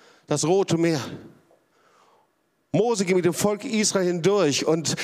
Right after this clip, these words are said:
das Meer stand zur Linken und zur Rechten wie ein Riesenmauer und sie gingen hindurch.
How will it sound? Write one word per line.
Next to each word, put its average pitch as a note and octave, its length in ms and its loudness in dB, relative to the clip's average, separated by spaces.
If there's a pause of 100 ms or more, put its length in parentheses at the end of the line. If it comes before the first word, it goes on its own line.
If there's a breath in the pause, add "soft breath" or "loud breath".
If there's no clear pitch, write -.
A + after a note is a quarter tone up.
das E3 220 0
Meer F#3+ 200 0
stand F#3+ 280 -4
zur F3 160 2
Linken F#3 400 0
und F3+ 140 0
zur E3+ 260 0
Rechten E3 440 0
wie F#3+ 220 2
ein F#3 160 2
Riesenmauer G#3 800 0
und E3+ 80 0
sie D#3 120 0
gingen F#3+ 200 2
hindurch. F#3 460 0